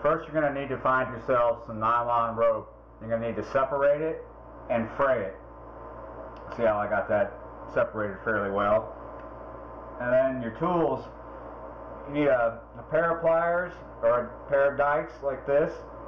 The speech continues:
something you can cut wire with. You can use needle nose, you can use wire cutters. Now, you also need wire. I use, uh, what's called florist wire.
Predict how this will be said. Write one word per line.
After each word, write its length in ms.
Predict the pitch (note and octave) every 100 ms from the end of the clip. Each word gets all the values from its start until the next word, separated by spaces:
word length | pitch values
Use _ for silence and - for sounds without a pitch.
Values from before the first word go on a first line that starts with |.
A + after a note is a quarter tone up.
| -
something 420 | B2+ B2+ C3 C3
you 60 | B2+
can 100 | B2+
cut 280 | C3+ C3+ B2
wire 360 | B2 C3 C3
with. 200 | C3+ B2+ -
You 60 | A#2+
can 140 | B2
use 140 | A#2 A2
needle 200 | B2+ C#3
nose, 440 | C3+ C#3+ D3 D3+ -
you 120 | A#2+
can 80 | A2+
use 140 | G#2+
wire 300 | A#2+ C3 B2+
cutters. 380 | C#3+ C#3+ D#3+ D#3+ - - - - - - - - - - - - - - - - - - - - - - - - - - - - - - - - A#2
Now, 420 | A#2 A2+ A2+ - - - - - -
you 80 | B2
also 320 | B2+ C3 C#3+
need 280 | C3 C3+ C3+ D3
wire. 460 | D#3 E3 B2 F#2 - - - - - -
I 160 | B2+ C#3+
use, 360 | D3 C#3+ B2
uh, 220 | C3 A#2+
what's 220 | A#2+ A#2 -
called 240 | B2 A2+ -
florist 360 | D3+ D3+ -
wire. 500 | A2+ G#2 G#2 G#2+ G#2+